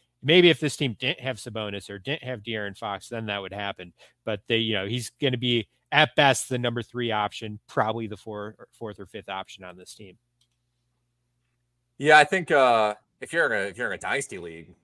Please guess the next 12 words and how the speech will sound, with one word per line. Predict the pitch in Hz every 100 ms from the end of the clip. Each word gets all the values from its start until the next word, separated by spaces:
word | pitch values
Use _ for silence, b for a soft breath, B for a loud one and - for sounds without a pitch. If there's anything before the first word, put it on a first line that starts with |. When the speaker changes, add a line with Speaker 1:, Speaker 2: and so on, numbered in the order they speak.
| _ _
Speaker 2:
target | 127 123 110
Murray | 104 120 107 95
'cause | 90 101
Speaker 1:
I | 117
love | 120 139
Speaker 2:
they, | 107
Speaker 1:
Murray, | 110
Speaker 2:
I, | 110
Speaker 1:
yeah. | 104 -
Speaker 2:
I | 117
think, | - 131 117 117
um, | 101 92 90 85